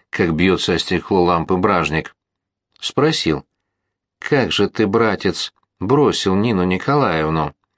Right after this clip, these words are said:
Канонир набрал в грудь воздуха,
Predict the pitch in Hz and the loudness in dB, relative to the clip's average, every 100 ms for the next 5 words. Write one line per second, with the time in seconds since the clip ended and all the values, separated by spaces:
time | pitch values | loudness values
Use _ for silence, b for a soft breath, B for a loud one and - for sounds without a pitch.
0 | _ _ _ _ _ _ - 82 82 82 | _ _ _ _ _ _ -4 0 2 2
1 | 87 90 90 85 87 87 80 90 90 87 | 2 2 0 2 2 2 2 2 2 2
2 | 95 87 92 - 95 | 2 2 0 0 -2